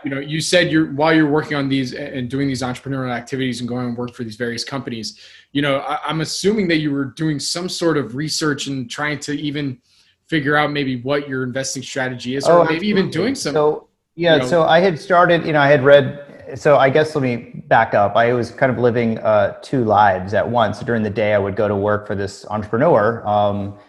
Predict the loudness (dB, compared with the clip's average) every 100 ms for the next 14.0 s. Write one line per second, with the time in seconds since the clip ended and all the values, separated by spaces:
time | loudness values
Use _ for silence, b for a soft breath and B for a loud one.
0 | B _ 0 2 0 2 6 8 6 2
1 | -2 -4 0 4 4 4 2 0 0 2
2 | 4 2 0 -6 -8 _ _ 2 4 4
3 | 2 2 0 0 0 0 0 0 0 0
4 | 0 0 -2 -4 -4 -2 -2 -2 0 0
5 | 0 -6 -8 -6 -6 -6 -8 -8 -8 -10
6 | -10 -8 -4 2 2 2 -2 -2 -4 -6
7 | -6 -2 -2 0 -4 -2 2 2 2 -2
8 | 0 -2 -6 B B B -2 0 0 -2
9 | 0 2 2 -2 0 0 0 -4 -4 -2
10 | -2 -4 -6 -8 -8 0 2 4 0 -2
11 | -4 -10 b b b b _ 0 4 4
12 | 0 -4 -4 0 -2 -2 -8 -12 -8 -6
13 | -2 -2 -2 2 4 4 2 -4 -12 -20